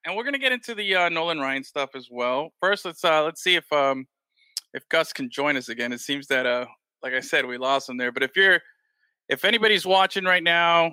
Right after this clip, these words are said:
whoever you're watching, let me know what your, what's your drink right now. What are you, uh,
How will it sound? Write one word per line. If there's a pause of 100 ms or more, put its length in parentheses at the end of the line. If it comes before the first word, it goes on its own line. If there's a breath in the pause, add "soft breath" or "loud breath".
(160)
whoever
you're
watching,
let
me
know
what
your,
what's
your
drink
right
now.
What
are
you,
uh,